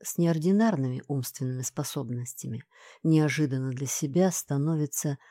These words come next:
Б Д С М — игрушкой для двух очень влиятельных в финансовой сфере мужчин. Однако история, банально начавшаяся в кабинете босса, быстро получает неожиданный поворот.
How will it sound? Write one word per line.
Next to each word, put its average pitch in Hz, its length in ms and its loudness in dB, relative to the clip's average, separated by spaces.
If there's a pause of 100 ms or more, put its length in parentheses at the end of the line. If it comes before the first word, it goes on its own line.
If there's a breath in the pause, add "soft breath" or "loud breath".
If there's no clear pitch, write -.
(200 soft breath)
Б 147 160 0
Д 151 240 0
С - 160 -4
М — 135 240 0 (460)
игрушкой 143 840 0 (140)
для 131 220 -2
двух 135 440 -6
очень 135 380 -4
влиятельных 123 720 -4 (300 soft breath)
в - 60 -20
финансовой 131 600 0
сфере 131 300 -2
мужчин. 127 500 -4 (1300)
Однако 151 460 2
история, 202 440 2
банально 127 600 2
начавшаяся 127 760 -6
в - 60 -14
кабинете 139 500 -4
босса, 185 520 -4 (340 soft breath)
быстро 196 420 2
получает 185 560 -2
неожиданный 175 520 0
поворот. 170 520 -2